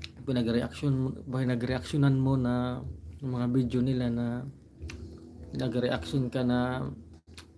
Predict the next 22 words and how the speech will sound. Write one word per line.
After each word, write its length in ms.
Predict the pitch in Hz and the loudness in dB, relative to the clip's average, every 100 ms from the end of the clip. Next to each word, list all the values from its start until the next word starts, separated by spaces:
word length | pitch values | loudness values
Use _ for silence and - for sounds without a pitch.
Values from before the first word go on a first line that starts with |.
| - - - - - - - - | -20 -20 -20 -16 -12 -10 -8 -2
na 320 | 147 127 123 | 2 2 2
pabor 320 | 139 131 131 | 2 4 2
sa 160 | - 143 | 0 -2
kanila, 480 | 135 139 123 117 127 | 2 4 4 2 0
eh, 120 | 123 | 2
hindi 280 | 135 131 143 | 2 4 4
naman 280 | 135 135 | 2 4
yun 200 | 135 135 | 4 4
magreklamo. 1000 | 131 127 131 131 127 120 - 131 123 131 120 - - - | 2 2 4 4 4 2 2 4 4 2 0 -4 -8 -10
<laughs> 380 | - - - - | -16 -18 -10 2
Bibihirang-bihira 960 | 135 123 131 135 127 123 123 123 120 127 | 4 6 8 8 6 6 6 4 4 2
lang 160 | 123 | 0
yun 200 | 120 117 123 | 0 0 -2
kasi 320 | 123 135 127 - - - - - - - - | -2 -2 -2 -8 -10 -10 -10 -12 -12 -10 -2
nireactionan 960 | 127 127 120 - 143 135 135 135 131 | 2 4 4 4 4 4 4 4 4
mo 80 | 131 | 4
sila, 320 | 139 143 135 151 135 127 127 123 - - - | 2 2 2 0 0 -2 -4 -4 -4 -6 -4
pabor 320 | - 127 127 117 | 0 4 4 2
sa 160 | - | -2
kanila 280 | 127 127 131 | -2 0 0
eh. 160 | 120 113 | 0 0
Kaya, 240 | 117 120 | 0 -2